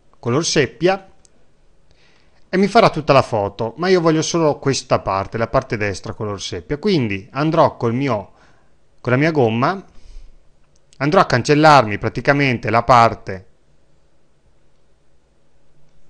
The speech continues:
che voglio colorata e, come vi dicevo prima, <clears throat> modificando ovviamente <laughs> un po' il diametro,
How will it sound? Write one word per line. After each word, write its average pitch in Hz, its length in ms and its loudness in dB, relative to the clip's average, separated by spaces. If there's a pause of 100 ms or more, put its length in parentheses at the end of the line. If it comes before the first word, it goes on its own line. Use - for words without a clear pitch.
(1300)
che 127 100 0
voglio 117 240 2
colorata 156 920 2 (1600)
e, - 80 -10
come 233 260 4
vi 156 120 2
dicevo 170 380 4
prima, 131 720 0 (300)
<clears throat> - 480 0
modificando 135 840 0
ovviamente 110 640 -4 (440)
<laughs> - 400 -20
un 113 140 -6
po' 127 140 6
il 107 80 4
diametro, 139 680 2